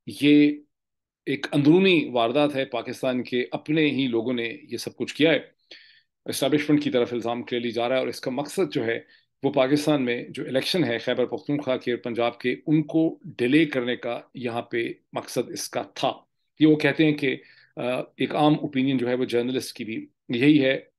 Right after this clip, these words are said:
लेकिन जो ज़्यादा दिलचस्प उन्होंने बात की, उन्होंने कहा जो मैंने आर्मी के सोर्सेज से, सीनियर अफसरान वगैरह से बात की है,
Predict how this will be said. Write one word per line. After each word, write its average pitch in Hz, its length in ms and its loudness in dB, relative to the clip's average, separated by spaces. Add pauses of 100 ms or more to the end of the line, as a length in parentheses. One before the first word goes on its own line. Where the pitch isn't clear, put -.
(180)
लेकिन 165 140 -2
जो 165 80 2
ज़्यादा 202 220 4
दिलचस्प 190 360 -4
उन्होंने 180 160 0
बात 143 240 -2
की, 170 60 2
उन्होंने 160 120 0
कहा 165 140 -2
जो 156 100 -4
मैंने 143 380 -6
आर्मी 175 320 -2
के 165 180 2
सोर्सेज 147 440 -4
से, 123 220 -8
सीनियर 143 340 -2
अफसरान 135 340 -2
वगैरह 127 180 0
से 117 140 -8
बात 113 260 -6
की 143 80 -6
है, 120 140 -4